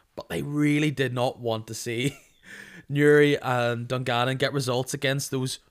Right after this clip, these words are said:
top of the bottom six, against Ballymena, against Carrick. You know,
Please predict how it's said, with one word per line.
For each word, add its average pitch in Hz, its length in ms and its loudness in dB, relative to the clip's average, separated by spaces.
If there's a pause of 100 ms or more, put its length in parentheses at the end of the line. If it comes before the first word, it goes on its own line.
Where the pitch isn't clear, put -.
(380)
top - 520 -2
of 113 180 -4
the 113 80 -6
bottom 107 340 0
six, 110 400 -4
against 117 360 -4
Ballymena, 104 420 -2
against 101 340 -4
Carrick. 101 460 -2
You 123 120 -12
know, - 80 -14